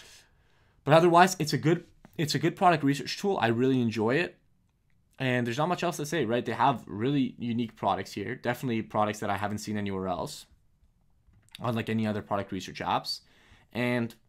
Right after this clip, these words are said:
I like the way they have it sorted out as warm products and hot products. And they have cool stuff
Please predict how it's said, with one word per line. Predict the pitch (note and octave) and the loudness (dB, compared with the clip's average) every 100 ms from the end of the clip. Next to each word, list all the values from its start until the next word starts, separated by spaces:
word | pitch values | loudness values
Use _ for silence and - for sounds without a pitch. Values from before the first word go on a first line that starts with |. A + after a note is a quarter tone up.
| _ - | _ -4
I | A#2+ | 0
like | D3 | 0
the | D3+ | 2
way | C#3+ | 2
they | C3+ | 2
have | B2 A#2+ | 0 -2
it | A2 | -2
sorted | B2 A2+ | -4 0
out | G#2+ | 0
as | F#2+ B2+ | 0 -2
warm | C#3+ C3+ | 0 0
products | - C#3 B2+ A#2+ | 2 4 4 2
and | G2+ | -2
hot | F#2+ A2 - | 0 0 0
products. | A2+ G#2+ G#2+ G#2+ - - - - _ _ - | 0 0 0 -4 -14 -20 -20 -20 _ _ -8
And | G#2 | -4
they | G#2+ | -2
have | A2 - | -4 -4
cool | C3+ | -6
stuff | C#3+ A#2 A2 A2 | -6 0 0 -2